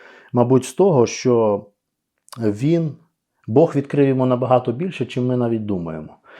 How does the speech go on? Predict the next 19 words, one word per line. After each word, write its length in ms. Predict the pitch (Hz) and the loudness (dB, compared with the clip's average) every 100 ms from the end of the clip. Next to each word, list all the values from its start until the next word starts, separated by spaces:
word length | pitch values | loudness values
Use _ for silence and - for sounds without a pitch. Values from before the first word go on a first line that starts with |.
| - _ - | -20 _ 0
І 220 | 120 120 | 6 8
ось 200 | 120 - | 6 6
цей 180 | 143 123 | 4 6
десятий 420 | 127 147 135 131 | 4 4 4 2
текст 260 | 175 165 139 | 2 0 0
якраз, 340 | - 131 - | 0 0 0
якраз 360 | 120 135 127 131 | -4 0 0 0
і 40 | |
говорить 400 | 123 127 113 113 | 0 2 0 -2
про 100 | 123 | -8
те, 160 | - 95 | -6 -4
що 180 | - 120 | -4 -4
він 140 | 139 | -4
очікував 640 | 117 - 135 123 113 113 - _ _ - | -6 -6 -4 0 0 -2 -14 _ _ -6
чогось 300 | 123 113 113 | -4 -4 -6
особливого, 480 | 104 117 92 78 85 | -8 -6 -4 -6 -6
особливого 540 | 98 113 117 110 107 | -8 -4 -2 -2 -2
міста. 360 | 107 80 - - _ _ _ - - - - - | -6 -8 -16 -20 _ _ _ -20 -20 -20 -20 -2
І 300 | 127 131 131 | 4 6 6